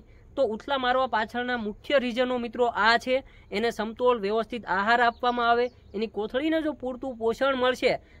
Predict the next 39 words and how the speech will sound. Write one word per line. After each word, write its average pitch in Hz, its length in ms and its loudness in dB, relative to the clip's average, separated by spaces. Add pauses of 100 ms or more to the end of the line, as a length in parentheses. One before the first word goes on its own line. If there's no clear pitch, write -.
(100)
તો 247 180 6
સો, 240 340 2 (760)
સો 214 100 2
એ 233 100 6
સો 226 240 6
ટકા 226 280 4
તમારું 220 360 0
પશુ 214 320 -8
ગાભણ 214 440 4
થઈ 185 180 2
જશે 165 260 0
મિત્રો. 143 340 -8 (400)
તમારા 233 280 2
બધાના 220 500 0
આટલા 165 540 -4
બધા 247 180 2
મેસેજીસ 220 500 -4
જોઈને 220 300 0
મને 208 280 0
પણ 233 160 -2
ખરેખર 226 340 -2
દુઃખ 208 360 -6
થાય 214 200 -4
છે 226 140 -6 (260)
કે 208 60 -4
પશુપાલનના 240 680 0
વ્યવસાયની 233 520 -2
અંદર 240 260 -4 (140)
જે 196 200 -4
મોટામાં 240 520 -2
મોટો 233 260 -2
જે 233 100 -2
મૂંઝવતો 226 480 -2
પ્રશ્ન 233 380 -2
છે, 247 120 -2
એ 214 260 0
છે 240 120 -4
ઉથલા 202 340 0
મારવાનો. 170 360 -2